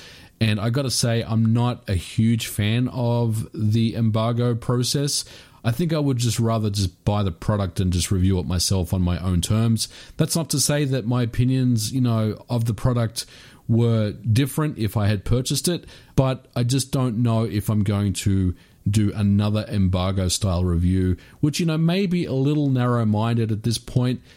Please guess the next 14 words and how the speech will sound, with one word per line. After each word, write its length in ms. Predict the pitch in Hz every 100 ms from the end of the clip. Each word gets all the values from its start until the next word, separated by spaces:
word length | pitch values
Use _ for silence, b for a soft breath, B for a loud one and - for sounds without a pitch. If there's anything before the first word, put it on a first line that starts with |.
| B
considering 540 | 123 113 131 131 123
the 80 | 113
fact 320 | - 117 113
that 160 | 101 92
there's 220 | 110 104 -
other 360 | 113 120 110 - _
industries 580 | 135 127 120 - 120 117
and 160 | 107 95
other 380 | 107 110 107 101 - _
tech 320 | - 120 110 - 113
groups, 420 | 120 120 120 -
like 160 | 107 98
I 100 | 95
said, 400 | - 110 110